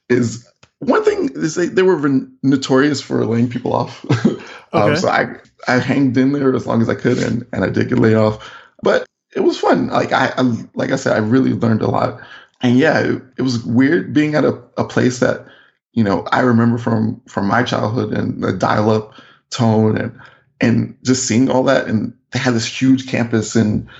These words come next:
Speaker 1: in Vir-, Virginia near Dulles Airport.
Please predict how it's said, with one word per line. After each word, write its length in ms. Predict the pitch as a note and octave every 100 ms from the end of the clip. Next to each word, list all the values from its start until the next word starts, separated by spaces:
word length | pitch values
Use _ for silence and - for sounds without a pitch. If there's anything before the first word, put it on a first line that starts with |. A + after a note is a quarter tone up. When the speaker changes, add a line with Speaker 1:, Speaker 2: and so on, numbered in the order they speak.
| - -
Speaker 1:
in 160 | - A2
Vir-, 140 | G#2+ _ -
Virginia 560 | A2+ A#2 A2+ A2 A2 A#2 _ _ _
near 160 | A#2+ A2+
Dulles 320 | A2+ A2 G#2+
Airport. 400 | A2 A2 A2+ -